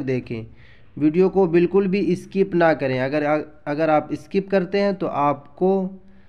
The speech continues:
समझ में नहीं आएगा कि वीडियो में क्या बताया जा रहा है। देखिए, कक्षा छः से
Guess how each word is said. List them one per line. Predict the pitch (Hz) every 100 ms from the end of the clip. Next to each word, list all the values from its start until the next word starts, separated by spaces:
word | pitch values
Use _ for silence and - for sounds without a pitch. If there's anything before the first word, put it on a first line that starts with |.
| - -
समझ | 165 175 175
में | 190 196
नहीं | 175 185 180
आएगा | 175 185 196
कि | 190
वीडियो | 147 143 151 156
में | 175 170
क्या | 143 143
बताया | 127 127 131 123
जा | 123
रहा | 117 120 117
है। | 110 104 -
देखिए, | 147 147 185 190 185 - - -
कक्षा | 147 143 180 180
छः | 180 - 185
से | 185 147 110